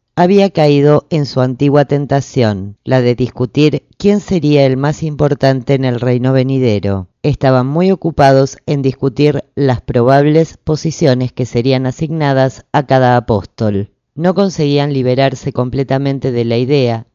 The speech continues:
largamente acariciada, de una misión material del Mesías.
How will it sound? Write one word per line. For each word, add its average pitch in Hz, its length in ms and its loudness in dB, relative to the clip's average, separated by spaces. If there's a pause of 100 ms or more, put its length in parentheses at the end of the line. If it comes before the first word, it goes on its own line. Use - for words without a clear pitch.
largamente 131 640 -2
acariciada, 123 960 -2
de 165 220 0
una 185 180 0
misión 147 440 -2
material 127 600 -2
del 135 140 -2
Mesías. 104 880 -6